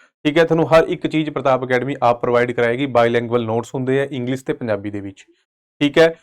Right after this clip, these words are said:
ਉਹ ਅਕੈਡਮੀ ਹੀ ਪ੍ਰੋਵਾਈਡ ਕਰਾਏਗੀ, ਜਿਹੜੇ ਪ੍ਰਤਾਪ ਅਕੈਡਮੀ ਦੇ ਪੇਡ ਨੋਟਸ ਹੈ ਉਹੀ ਮਿਲਣਗੇ, ਠੀਕ ਹੈ। ਇਸ ਤੋਂ ਇਲਾਵਾ ਜੀ ਕੇ ਦੇ ਵਿੱਚ ਕਈ ਬੱਚਿਆਂ ਨੂੰ ਡਾਊਟ ਰਹਿੰਦਾ ਕਿ ਕਿਹੜੇ-ਕਿਹੜੇ ਸਬਜੈਕਟ ਹੁੰਦੇ ਆ। ਜ਼ਿਆਦਾਤਰ ਬੱਚਾ ਬਸ ਪੋਲਿਟੀ, ਹਿਸਟਰੀ, ਆਹੀ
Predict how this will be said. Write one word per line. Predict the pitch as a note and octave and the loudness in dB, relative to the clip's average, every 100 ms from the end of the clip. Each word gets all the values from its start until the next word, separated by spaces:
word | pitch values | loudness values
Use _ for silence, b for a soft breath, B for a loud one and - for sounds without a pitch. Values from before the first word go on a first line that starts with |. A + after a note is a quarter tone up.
| B D3 | B 2
ਉਹ | D3+ C3 | 2 2
ਅਕੈਡਮੀ | C3+ B2 C3 | 0 0 -2
ਹੀ | B2+ D#3 | -2 -2
ਪ੍ਰੋਵਾਈਡ | C#3+ A#2+ A#2+ | 0 2 0
ਕਰਾਏਗੀ, | A#2+ A#2 A2+ B2+ | 0 -2 -2 -4
ਜਿਹੜੇ | C#3 B2 C#3 | -2 -2 -2
ਪ੍ਰਤਾਪ | B2+ A2+ A2 | -2 -2 -2
ਅਕੈਡਮੀ | A2 A2 A2 | -4 -6 -4
ਦੇ | B2+ | -6
ਪੇਡ | C3 A#2 | -4 -4
ਨੋਟਸ | A2 G2+ F#2+ - | -4 -10 -8 -10
ਹੈ | - | -4
ਉਹੀ | C#3 C3 | -2 -2
ਮਿਲਣਗੇ, | A#2+ G#2 A2+ G#2+ F#2+ _ _ _ _ - | -4 -6 -6 -8 -14 _ _ _ _ -4
ਠੀਕ | C#3 D3+ | 4 4
ਹੈ। | D3+ - _ _ _ _ _ - - _ _ _ _ _ _ _ _ | 2 -6 _ _ _ _ _ -20 -20 _ _ _ _ _ _ _ _
ਇਸ | C3 | -8
ਤੋਂ | - D3 | 0 4
ਇਲਾਵਾ | C#3 C3+ C#3+ b b b - | 6 6 2 b b b -10
ਜੀ | B2 D3+ | -4 2
ਕੇ | F3 | 6
ਦੇ | E3+ | 6
ਵਿੱਚ | E3+ F3 | 4 2
ਕਈ | D#3+ | 2
ਬੱਚਿਆਂ | D#3+ D#3+ D#3 | 2 2 2
ਨੂੰ | D#3+ | 4
ਡਾਊਟ | C#3+ C#3 | 4 6
ਰਹਿੰਦਾ | C#3+ D3 D3+ | 2 2 2
ਕਿ | D#3 | 0
ਕਿਹੜੇ-ਕਿਹੜੇ | D#3 D3+ D3+ D3 | 0 0 0 -2
ਸਬਜੈਕਟ | D3+ C3 B2+ B2 | -2 2 0 0
ਹੁੰਦੇ | C3 B2 | -2 2
ਆ। | C3+ | 2
ਜ਼ਿਆਦਾਤਰ | C3+ C#3 C3+ | 4 4 4
ਬੱਚਾ | C3+ C3 D3 | 0 0 0
ਬਸ | C#3 C3+ | -2 0
ਪੋਲਿਟੀ, | C3+ C3+ C#3+ C3+ | 2 2 0 -4
ਹਿਸਟਰੀ, | B2+ - D3 B2+ | -6 -4 -2 0
ਆਹੀ | A#2 C#3 | 0 0